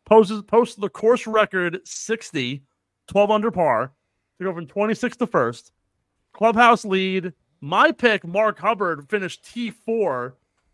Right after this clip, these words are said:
and thinking we were gonna have golf on Sunday, heavy rain in the forecast. S-, Sunday gets rained out. Now we're gonna go to a Monday finish.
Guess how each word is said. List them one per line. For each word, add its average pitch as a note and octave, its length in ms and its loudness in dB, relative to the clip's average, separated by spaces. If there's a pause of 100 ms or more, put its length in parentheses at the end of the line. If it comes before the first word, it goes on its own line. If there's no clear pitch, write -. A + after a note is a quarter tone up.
(440)
and G3 400 -4 (320)
thinking G#3+ 560 -6
we F3+ 80 -4
were G3+ 140 -2
gonna G3 180 -4
have F#3 220 -2
golf F#3+ 260 -2
on E3+ 140 -4
Sunday, E3 720 -4 (1120)
heavy F3 300 -2
rain E3+ 240 0
in E3 60 -4
the D#3+ 80 -4
forecast. F3 840 -8
S-, G3+ 120 -10
Sunday F3 420 -6
gets E3+ 160 -8
rained D#3+ 360 -4
out. F#3+ 300 2
Now D#3+ 160 -4
we're E3 80 -6
gonna D3+ 140 -8
go D#3 80 -6
to D3+ 100 -6
a C#3+ 40 -6
Monday D3+ 360 -4
finish. F#3+ 540 -6